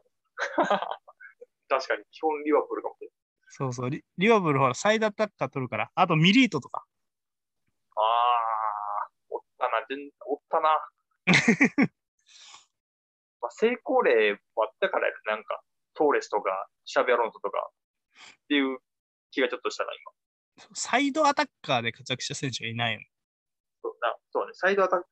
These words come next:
Speaker 1: その、そうやな。スペイン人
Speaker 2: ん？
Speaker 1: 取ってきてよかったから、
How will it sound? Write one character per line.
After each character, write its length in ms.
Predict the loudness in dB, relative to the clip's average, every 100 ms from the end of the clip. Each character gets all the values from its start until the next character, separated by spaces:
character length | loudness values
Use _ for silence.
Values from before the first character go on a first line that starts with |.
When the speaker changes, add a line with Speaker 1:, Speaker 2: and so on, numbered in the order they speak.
| _
Speaker 1:
そ 100 | -10
の、 260 | -10 -12 -16 _
そ 120 | -10 -8
う 60 |
や 80 | -8
な。 80 | -12 _ _ _ _ _ _ _ _ -10
ス 40 |
ペ 60 | -8
イ 100 | -8
ン 40 |
人 180 | -10 -8
Speaker 2:
ん？ 120 | -8 -10 _ _ _
Speaker 1:
取 120 | -20 -10
っ 20 |
て 100 | -6
き 140 | -4
て 240 | -2 -2 -2
よ 120 | -2
か 80 | -2
っ 80 | -2
た 80 | -2
か 80 |
ら、 160 | 0 -2